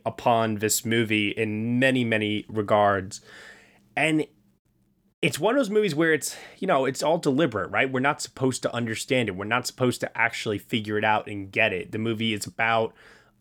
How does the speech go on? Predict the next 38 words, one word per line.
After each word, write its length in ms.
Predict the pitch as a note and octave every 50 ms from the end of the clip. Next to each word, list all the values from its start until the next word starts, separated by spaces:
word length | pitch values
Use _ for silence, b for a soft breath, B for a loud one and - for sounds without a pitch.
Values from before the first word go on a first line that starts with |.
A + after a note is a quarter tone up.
| _ _ -
other 400 | D3 D3 C#3 B2+ C3+ B2 B2 A#2+
things. 680 | - - - D#3+ D3+ C3+ G#2+ F2 F2 F2 F2 F2 - - _
What 240 | - C3 D3 - -
those 160 | D#3 C3+ B2
things 280 | - D#3 C#3+ C3+ B2 A2+
are, 320 | B2+ B2+ C#3 C#3+ C#3+ - -
I 160 | B2 C3 C3+
don't 240 | C#3 C#3+ C3+ B2+ C3
know. 340 | C#3 C3+ A#2 G#2 F#2 F2+ -
I 160 | - B2+ D3 D3+
will 180 | D3+ D3 C#3
come 200 | - - C#3+ C3
clean 300 | B2 - D3+ D3 D3 C#3
right 220 | B2 A#2+ C3 C#3 C3+
now 200 | C#3 C#3 C#3 C#3
and 80 | C3+
tell 160 | B2+ - D3 C#3
you 200 | C3+ B2+ B2+ C3
all, 180 | C#3+ D3+ C#3+ -
I've 220 | A2+ C#3 D3+ C#3+
been 160 | C#3 B2+ A#2+
dreading 720 | G#2 A2 A#2 A2 G#2 G#2+ B2 D3+ E3+ D3+ A#2+ G#2 G2 F#2
this 160 | F#2 A#2 -
podcast 500 | - - A#2 A2+ A2 - - B2 A2+ -
review 280 | - A2 G2+ A2 A#2 A2+
for 200 | - - A#2 A2
weeks 480 | G#2+ G#2 G#2 B2+ D3+ C#3 A2+ - - -
because 560 | - B2 A2+ - B2 A#2 A2 G#2+ G#2+ G2+ - B B B B B B B B B B B _ _ _ -
I've 160 | D#3 G3 F3
seen 200 | - - G3 F#3+
this 180 | F3+ E3 -
movie 220 | E3 D#3 C#3+ C3+ B2
now, 480 | A#2 A#2+ D3 E3+ E3+ D3+ C3 B2+ A#2+ -
after 240 | C3 C3 - - A#2+
this 320 | A2 C#3 F3 F3 - -
rewatch, 640 | - - G#2 G#2 G2+ G2 G2 G2 F#2+ G#2 - - - -
four 560 | - - - - F3 F#3 G3 G3+ G3+ G3+ G3+
times, 800 | F#3 - - - F3+ F#3+ F#3 C#3+ G#2+ F2 E2 F#2 - - -